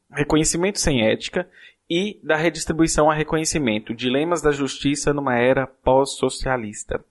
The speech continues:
E também tem o livro, né, do trio, Fraser, Bhattacharya, Bhattacharya, Bhattacharya, na verdade, e Arutza com o livro Feminismo para os Noventa e nove por cento.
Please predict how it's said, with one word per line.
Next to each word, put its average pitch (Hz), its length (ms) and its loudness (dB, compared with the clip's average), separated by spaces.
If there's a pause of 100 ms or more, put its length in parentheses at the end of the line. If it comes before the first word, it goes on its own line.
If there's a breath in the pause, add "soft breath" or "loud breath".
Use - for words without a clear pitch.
(420 loud breath)
E 196 100 0
também 202 300 0
tem 196 200 0
o 214 100 2
livro, 175 420 2
né, 139 260 4
do 131 140 0
trio, 113 380 2
Fraser, 156 640 4
Bhattacharya, 143 1000 2
Bhattacharya, 123 680 -2
Bhattacharya, 135 840 0
na 113 60 0
verdade, - 540 -4 (280 loud breath)
e 139 100 2
Arutza 131 480 4
com 151 240 2
o 156 60 -2
livro 147 320 0
Feminismo 139 580 -2
para 131 220 -2
os 131 80 -8
Noventa 127 340 -2
e 123 40 2
nove 113 300 0
por 143 120 -4
cento. - 420 -6